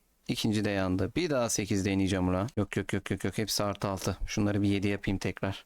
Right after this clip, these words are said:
Abi bir ara demirci indirime girdiğinde yirmi beş tane almıştım bu arada.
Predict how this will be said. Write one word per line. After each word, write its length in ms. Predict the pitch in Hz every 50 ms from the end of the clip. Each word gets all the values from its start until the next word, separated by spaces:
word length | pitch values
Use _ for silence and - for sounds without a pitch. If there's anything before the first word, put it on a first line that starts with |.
| _ -
Abi 200 | 160 156 147 143
bir 100 | 160 175
ara 200 | 185 185 185 170 - - _ -
demirci 340 | 151 151 165 165 156 160 175
indirime 380 | 170 165 165 165 165 165 165
girdiğinde 380 | 151 170 170 151 143 139 139 160
yirmi 280 | 156 143 143 147 147
beş 160 | 147 151 - -
tane 220 | - 123 123 139
almıştım 560 | 139 131 127 127 131 131 - - 120 113 113
bu 60 | 113
arada. 440 | 110 107 110 107 101 131 143 156 -